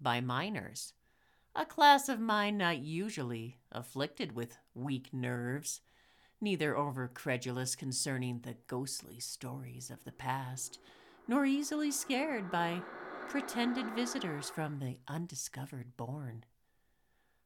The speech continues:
Among these occupants was the person referred to above as having killed Hannah. Soon after taking possession of the house, the inmates began to be disturbed at night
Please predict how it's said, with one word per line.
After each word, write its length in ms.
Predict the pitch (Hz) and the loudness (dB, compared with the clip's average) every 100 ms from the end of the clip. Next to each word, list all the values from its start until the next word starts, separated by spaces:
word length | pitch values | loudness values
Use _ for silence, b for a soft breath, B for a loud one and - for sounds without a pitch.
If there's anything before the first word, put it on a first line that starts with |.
| - | -2
Among 420 | 185 196 196 202 185 | 2 4 4 4 2
these 280 | 175 170 | 2 2
occupants 840 | 160 156 156 147 135 147 143 - - b b - | 4 4 2 -6 -4 -4 -4 -6 -12 b b -2
was 200 | 147 139 | -2 0
the 100 | 139 | -4
person 440 | 156 147 143 147 | 0 0 0 -2
referred 480 | 139 131 139 147 139 | 0 -2 0 -2 -2
to 160 | - 147 | -2 -2
above 420 | 135 139 139 143 | 0 2 2 0
as 300 | 113 110 - - | -4 -6 -10 -4
having 400 | 113 123 123 131 | 2 2 2 -2
killed 340 | 131 120 127 | 0 -2 0
Hannah. 540 | 131 - 120 131 117 117 _ _ _ _ _ _ _ _ | -2 -4 -2 -2 -2 -6 _ _ _ _ _ _ _ _
Soon 500 | - - 165 180 175 | -8 0 2 4 4
after 300 | 147 135 135 | 2 0 0
taking 520 | 131 - 147 143 139 135 | -2 0 0 2 0 0
possession 640 | 151 135 131 139 - 131 | -2 2 2 2 2 0
of 140 | 127 | 0
the 120 | 117 113 | 0 2
house, 420 | 117 117 117 - | 4 4 0 0
the 180 | 160 143 | 2 4
inmates 460 | 165 165 131 120 | 2 2 0 -2
began 380 | - 139 151 147 | -2 0 2 0
to 100 | 143 | -2
be 140 | 175 190 | -4 0
disturbed 640 | 202 - - 175 247 247 | 0 0 0 0 0 -2
at 160 | 151 - | -4 -2
night 380 | 131 117 123 | -4 -4 -10